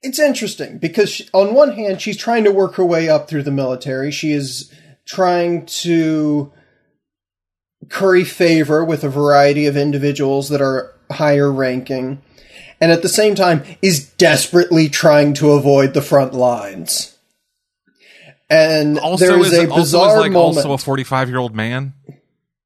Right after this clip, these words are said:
Speaker 1: Yeah, I think he was in his thirties when he died,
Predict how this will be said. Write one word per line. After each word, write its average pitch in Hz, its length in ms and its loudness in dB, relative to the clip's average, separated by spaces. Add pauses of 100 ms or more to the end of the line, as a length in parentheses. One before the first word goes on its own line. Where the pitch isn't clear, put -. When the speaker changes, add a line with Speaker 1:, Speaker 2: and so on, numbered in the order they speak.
(1500)
Speaker 1:
Yeah, 190 240 0
I 185 60 4
think 180 180 -2
he 175 80 2
was 156 120 0
in 156 100 -2
his 139 200 -4
thirties 143 440 -2
when 139 120 -6
he 135 100 -6
died, 131 480 -4